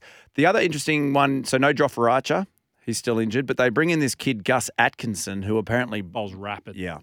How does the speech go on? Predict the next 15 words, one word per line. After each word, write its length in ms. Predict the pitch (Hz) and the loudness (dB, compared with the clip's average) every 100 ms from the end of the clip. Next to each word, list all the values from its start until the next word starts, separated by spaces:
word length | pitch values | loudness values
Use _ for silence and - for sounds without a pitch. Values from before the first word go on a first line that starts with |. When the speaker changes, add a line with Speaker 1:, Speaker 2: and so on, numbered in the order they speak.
| _ | _
Speaker 1:
ninety-five 760 | - 110 110 - 104 104 98 - | -4 -2 -2 -4 -4 -4 -8 -10
miles 260 | 101 98 | -6 -6
per 200 | - 98 | -6 -4
hour. 320 | 98 95 92 92 - | -2 -2 -4 -8 -8
Speaker 2:
Yeah, 200 | 127 120 | -8 -6
I 60 | |
think 160 | - 208 | -4 -2
he 60 | 240 | 2
plays 180 | 233 226 | 2 4
for 100 | 110 | 2
Speaker 1:
Thunderbolts. 120 | - | 4
Speaker 2:
Surrey, 460 | 143 160 120 107 - _ _ | 4 4 2 -2 -8 _ _
um, 400 | 143 131 123 135 - - | -6 -4 -4 -8 -12 -10
a-, 140 | 165 - - | -8 -8 -8
and 400 | 139 135 120 | -4 -4 -4